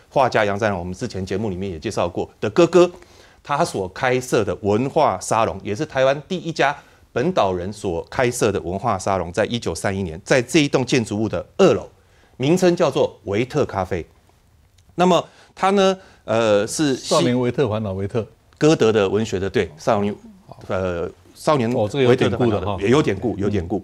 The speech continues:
Speaker 1: 所以其实这些都有典故，哦，名称都有典故。当时我们可以想象，当然现在已经这个原貌已经不在，呃，这是在这个永和的杨三郎的画室哈，纪念，
Speaker 2: 嗯。
Speaker 1: 呃，美术馆里面它的一景。我们可以想象当时哈，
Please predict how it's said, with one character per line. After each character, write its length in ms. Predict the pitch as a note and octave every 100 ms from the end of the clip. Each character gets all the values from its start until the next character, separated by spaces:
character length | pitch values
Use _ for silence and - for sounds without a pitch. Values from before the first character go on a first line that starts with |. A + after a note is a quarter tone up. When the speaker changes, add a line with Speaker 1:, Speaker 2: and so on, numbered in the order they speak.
| _
Speaker 1:
所 160 | - F#3+
以 60 | - -
其 140 | - F#3
实 120 | F#3+
这 140 | G3+
些 100 | F3+
都 160 | F3+ E3+
有 140 | B2
典 180 | A#2 F2+
故， 160 | G#2+ E2
哦， 100 | G#2+
名 240 | F#2+ A2 C3
称 160 | C#3
都 100 | B2+
有 40 | A#2
典 100 | F2
故。 120 | G2+
当 280 | - A#3+ C4
时 160 | F3
我 80 | B2
们 80 | A#2+
可 80 | D#3
以 60 |
想 220 | D3 F#2+
象， 160 | A2 G#2 - -
当 100 | F3
然 80 | F3+
现 160 | F3 E3+
在 180 | D#3+ - - - -
已 120 | G2+
经 240 | C3+ C#3+
这 80 | C#3
个 120 | A#2 F#2+
原 160 | G#2
貌 180 | C3 B2
已 40 | F2
经 100 | G#2+
不 100 | G#2
在， 240 | A2+ F2+ - - - -
呃， 140 | A2+
这 180 | A#2+ G3+
是 180 | E3+ F3
在 360 | D3 D#3 B2+ A2
这 160 | -
个 280 | - G#2+ G2 -
永 180 | G#2 G2+
和 160 | G#2+
的 120 | A2+ G#2
杨 180 | G#2 A#2+
三 180 | C3+ B2+
郎 160 | G#2+
的 220 | G2+ F#2
画 240 | F#2 C#3+ G#2+
室 180 | - G2+
哈， 120 | G#2 -
纪 140 | C#3
念， 120 | B2 A2 E2 D#2
Speaker 2:
嗯。 160 | F#2+ F2+
Speaker 1:
呃， 60 | -
美 180 | G2
术 140 | A2+ B2
馆 180 | G2+ F#2+
里 100 | E2+
面 220 | A2 G2 - -
它 100 | -
的 120 | B2+
一 100 | A2
景。 260 | D#3+ - F#2+ - -
我 80 | D3+
们 80 | F#3+
可 100 | B3+
以 60 |
想 180 | - A#2
象 160 | F#3 C#3
当 260 | G3 G#3+
时 240 | G#3 A2+ A2+
哈， 200 | G2+